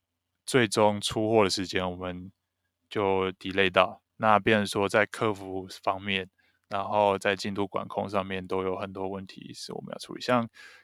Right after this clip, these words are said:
客服的话，就会面临到说，你要怎么样去安抚你的消费者或是赞助者，让他不要去在你的社群上面有负面，产生大量负面的声浪，或者说你要提供什么补偿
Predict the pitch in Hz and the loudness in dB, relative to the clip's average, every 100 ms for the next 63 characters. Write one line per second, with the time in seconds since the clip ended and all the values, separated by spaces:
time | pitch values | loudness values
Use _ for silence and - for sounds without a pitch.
0 | - - 120 104 104 107 101 101 98 101 | -8 -2 -2 -2 -2 2 2 2 0 -2
1 | 92 92 95 92 90 95 92 92 92 _ | -4 -4 0 0 0 -4 -4 -4 -10 _
2 | _ _ _ _ 110 101 98 95 95 90 | _ _ _ _ -16 -2 0 0 -4 -6
3 | 95 90 - 98 92 - 95 101 - 107 | -6 -6 -8 -8 -6 -2 -2 -2 -10 -18
4 | - _ _ _ 104 95 95 - - - | -20 _ _ _ -14 -8 -6 -8 -6 -2
5 | 95 104 92 - - - 95 95 101 92 | -2 0 -4 -6 -12 -10 -10 -2 0 0
6 | 101 101 78 - _ _ _ - 107 98 | -6 -10 -12 -16 _ _ _ -4 -2 0
7 | 98 95 92 92 - 92 92 90 92 _ | 0 0 -2 -4 -4 -6 -6 -8 -12 _
8 | _ _ _ _ _ - 101 92 92 92 | _ _ _ _ _ -4 -4 -4 -10 -6
9 | 92 98 117 _ _ _ _ - 110 - | -6 -8 -12 _ _ _ _ -8 -8 -6
10 | 95 98 95 92 90 98 - 110 95 98 | -8 -8 -8 -8 -8 -10 -8 -8 -4 -4
11 | 95 - - 92 98 104 98 95 101 101 | -6 -6 -6 -4 0 2 2 0 -6 -12
12 | 92 98 95 98 - 98 98 98 104 104 | -12 -12 -12 -12 -10 -8 -8 -8 -8 -8
13 | 98 104 98 101 - 98 104 107 101 95 | -6 -6 -4 -6 -8 -8 -8 -8 -10 -12
14 | 107 - - - | -12 -14 -14 -16